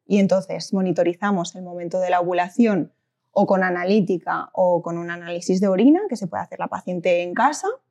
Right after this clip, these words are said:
O si por lo que sea, pues, queremos, eh, planificar bien el día que queremos hacer la inseminación, podemos dar nosotros en consulta una inyección única de una medicación que es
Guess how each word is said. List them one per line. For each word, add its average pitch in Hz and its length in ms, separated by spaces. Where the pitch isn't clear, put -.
O 262 280
si 220 200
por 190 160
lo 185 100
que 165 140
sea, 214 340
pues, 175 180
queremos, 190 640
eh, 202 440
planificar 196 640
bien 226 240
el 170 120
día 165 160
que 185 120
queremos 190 320
hacer 202 220
la 196 80
inseminación, 240 760
podemos 190 360
dar 196 120
nosotros 190 600
en 170 80
consulta 214 760
una 226 240
inyección 196 420
única 180 400
de 170 80
una 170 160
medicación 175 560
que 165 120
es 170 120